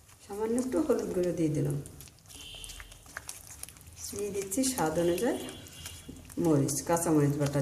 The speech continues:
দিয়ে দিলাম আমি, এক চা চামচ ধনিয়া পাতা বাটা দিয়ে দিচ্ছি, আরও সামান্য একটু তেল দিয়ে দিলাম।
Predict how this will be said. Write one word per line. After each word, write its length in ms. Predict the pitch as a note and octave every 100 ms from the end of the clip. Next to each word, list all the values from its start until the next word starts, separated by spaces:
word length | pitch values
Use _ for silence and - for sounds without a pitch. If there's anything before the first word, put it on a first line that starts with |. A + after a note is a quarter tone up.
| C#3+
দিয়ে 120 | C#3
দিলাম 180 | C3+ C3 B2+
আমি, 160 | B2 C3 - - - - - - - - - - - - - -
এক 60 | -
চা 80 | -
চামচ 220 | A#3+ D4 E4 - - F3+
ধনিয়া 240 | F#3 F#3 F#3
পাতা 220 | F3 C#4+ F#4 - - - - D#3
বাটা 220 | E3 C4 A#3+
দিয়ে 140 | E3 C3
দিচ্ছি, 300 | B2+ - C3+ - - - - - - - - - - - - - - - - - F3
আরও 140 | G#3+ A3+
সামান্য 300 | G#3 G#3 A3+ A#3+
একটু 160 | A#3+ F4 -
তেল 160 | A#3 F3 D#3
দিয়ে 120 | C3
দিলাম। 200 | B2+ B2+